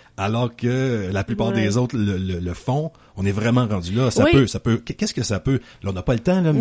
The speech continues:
Speaker 2: Non, je comprends.
Speaker 1: la, qu'est-ce que ça fait comme différence ?
Speaker 2: Ben,
Speaker 1: Jusqu'où ça
Speaker 2: écoute,
Speaker 1: peut aller ?
Speaker 2: euh, je l'explique comme ça aux enfants du primaire, là. De la nourriture, c'est du <laughs> gaz que tu mets dans ton char. Fait que, tu sais,
Speaker 1: Ouais.
Speaker 2: ces gens-là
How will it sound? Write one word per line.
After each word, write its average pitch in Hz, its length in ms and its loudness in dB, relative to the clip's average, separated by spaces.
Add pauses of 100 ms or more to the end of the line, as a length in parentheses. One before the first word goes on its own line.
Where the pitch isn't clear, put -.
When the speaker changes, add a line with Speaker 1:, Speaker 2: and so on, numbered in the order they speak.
Speaker 2:
Non, 254 100 2
je - 100 -8
comprends. - 320 -4
Speaker 1:
la, 247 100 0
qu'est-ce - 260 -2
que 131 80 2
ça 104 120 -2
fait 165 120 -2
comme 139 100 0
différence ? 90 640 -4
Speaker 2:
Ben, 220 380 4
Speaker 1:
Jusqu'où 175 220 0
ça - 80 4
Speaker 2:
écoute, 311 100 4
Speaker 1:
peut - 60 0
aller ? - 100 0
Speaker 2:
euh, 180 840 0 (200)
je 202 160 0
l'explique 233 440 -2
comme 233 200 0
ça 285 100 -6
aux 269 120 -2
enfants 240 260 -2
du 214 120 -6
primaire, 190 460 -6
là. 165 140 -6
De - 340 -16
la 202 140 0
nourriture, 262 640 0
c'est 202 460 -4 (120)
du 180 220 -12
<laughs> - 0 -
gaz 220 380 -4
que 247 100 -2
tu 226 180 -4
mets 220 140 2
dans 214 160 -2
ton 180 180 -6
char. 175 380 -8
Fait 185 100 -6
que, 170 40 -8
tu - 60 -4
sais, 196 40 4
Speaker 1:
Ouais. 208 80 0
Speaker 2:
ces 214 160 0
gens-là 220 400 2